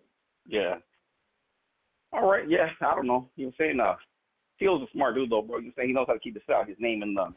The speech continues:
in the mix no matter what. You mean, all publicity is good publicity, bro.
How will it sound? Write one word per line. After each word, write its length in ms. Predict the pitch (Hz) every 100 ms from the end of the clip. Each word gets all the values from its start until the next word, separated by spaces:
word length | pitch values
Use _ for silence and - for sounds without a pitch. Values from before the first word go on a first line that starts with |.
| 107
in 80 |
the 60 | 101 101
mix 180 | 117 -
no 80 | 101
matter 180 | 101 98
what. 240 | 110 104
You 60 | 107
mean, 180 | 110 101
all 140 | 110
publicity 500 | 107 101 107 - 104
is 100 | 107 87
good 160 | 123 113
publicity, 500 | 95 92 101 98 95
bro. 280 | 98 101